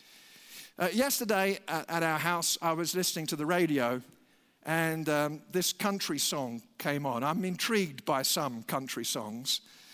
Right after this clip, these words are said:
and, uh, you might be familiar with this one. It just, I've never heard it before. It's familiar to some of you, I know.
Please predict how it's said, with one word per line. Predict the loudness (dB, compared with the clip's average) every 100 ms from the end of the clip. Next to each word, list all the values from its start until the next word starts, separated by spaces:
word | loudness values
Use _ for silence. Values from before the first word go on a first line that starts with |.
| -20 -10 0
and, | 2 2 2 2
uh, | 0
you | 2 2
might | 2 2
be |
familiar | -2 0 2 4 2
with | 2 -2
this | -2 -2
one. | -4
It | -4
just, | -2 -2
I've | -2
never | 0 0
heard | 2 2
it | 2
before. | 0 -4 -2 -2 -2
It's | -2
familiar | -2 0 2 2
to | 0 -2
some | -2 -2
of | -2
you, | 0 2
I | 2
know. | 2 0